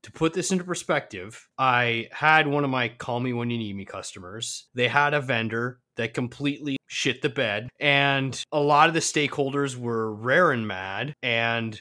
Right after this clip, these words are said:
my champion was at risk. So knowing what levers move the world, I went in with my performance analytics knowledge,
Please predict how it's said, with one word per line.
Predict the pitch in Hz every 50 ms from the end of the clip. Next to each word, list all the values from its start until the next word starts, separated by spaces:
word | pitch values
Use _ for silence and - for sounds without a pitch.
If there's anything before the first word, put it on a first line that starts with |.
| - _
my | - 120 127 131 123 123 120
champion | 117 - - 180 190 208 202 196 - 123 107 104 110 139 165 165 - _
was | 127 120 120 117 113 120 120 120
at | - 107 107 107 - -
risk. | 190 202 110 98 - - - - - - _ _ _ -
So | - - 165 147 139 135 131 120 123 123 - _ _ -
knowing | 127 143 165 190 220 240 220 185 160 151 160 160 151 -
what | 135 135 131 - 160
levers | 143 143 151 151 143 135 135 135 127 117 117
move | 131 131 131 123 113 110
the | 110
world, | 101 113 139 147 127 107 98 101 123 143 151 147 - _ _
I | 117 120 135 147
went | 147 147 143 131
in | 123 123 123 123
with | 120 120 120
my | 127 117 113
performance | - 127 120 - 127 120 123 131 -
analytics | 143 135 131 127 135 175 180 143 - - -
knowledge, | 104 98 95 92 92 104 127 139 - -